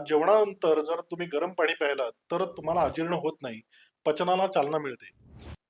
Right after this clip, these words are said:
त्याचप्रमाणे जेवणानंतर जर तुम्ही ताक प्यायलात, तर मनाला तृप्ती मिळते, अन्न पचन सुधारायला मदत होते. जर ताकामध्ये थोडंसं हिंग आणि जिरे पावडर तुम्ही घालून घेतलीत किंवा जिरे पावडर आणि काळे मीठ घालून घेतलं,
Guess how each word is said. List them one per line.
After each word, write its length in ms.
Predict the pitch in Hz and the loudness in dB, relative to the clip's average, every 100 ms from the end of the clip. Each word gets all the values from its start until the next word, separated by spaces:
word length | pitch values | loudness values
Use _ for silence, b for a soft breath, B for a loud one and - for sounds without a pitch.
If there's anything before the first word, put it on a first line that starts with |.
| - | 2
त्याचप्रमाणे 680 | 180 185 175 165 143 139 | 2 4 2 2 0 -2
जेवणानंतर 800 | 151 143 147 190 196 185 - 160 | -4 -2 2 2 2 -2 2 2
जर 160 | 156 170 | 2 -2
तुम्ही 280 | - 170 175 | -2 -6 -2
ताक 260 | 175 175 | -2 -2
प्यायलात, 340 | - 151 131 - _ _ _ - | 0 0 0 -4 _ _ _ 0
तर 100 | 190 | 0
मनाला 400 | 185 165 175 196 | 2 2 4 4
तृप्ती 400 | 196 185 175 214 | 0 -4 -8 -6
मिळते, 320 | 185 143 107 - _ _ _ - | -4 -4 -6 -18 _ _ _ -8
अन्न 200 | 160 202 | -2 0
पचन 320 | 190 180 185 | 2 0 -4
सुधारायला 500 | 175 147 147 160 160 | -2 0 2 0 -2
मदत 200 | 147 156 | -6 -4
होते. 320 | 147 - 143 - _ _ _ _ _ _ _ _ _ 123 | -4 -4 -8 -8 _ _ _ _ _ _ _ _ _ 2
जर 180 | 175 - | 6 6
ताकामध्ये 680 | - - 151 208 220 180 170 | 6 4 6 6 4 2 0
थोडंसं 400 | 175 180 185 190 | 2 2 2 0
हिंग 280 | 165 190 196 | -2 -2 2
आणि 340 | 160 143 156 175 - | 2 2 -4 -8 -4
जिरे 180 | 156 | -2
पावडर 300 | 180 151 147 | 2 2 2
तुम्ही 240 | 156 160 160 | -2 -6 -4
घालून 200 | 151 151 | -4 -4
घेतलीत 380 | 151 135 127 113 b b _ | -8 -12 -10 -12 b b _
किंवा 180 | - 160 151 | 0 2 4
जिरे 180 | 175 202 | 4 6
पावडर 320 | 175 151 156 | 6 4 4
आणि 160 | 156 | 2
काळे 240 | 170 151 175 | 0 2 2
मीठ 240 | 180 175 | 0 -2
घालून 160 | 151 165 | -2 -4
घेतलं, 360 | 160 - 123 | -8 -10 -10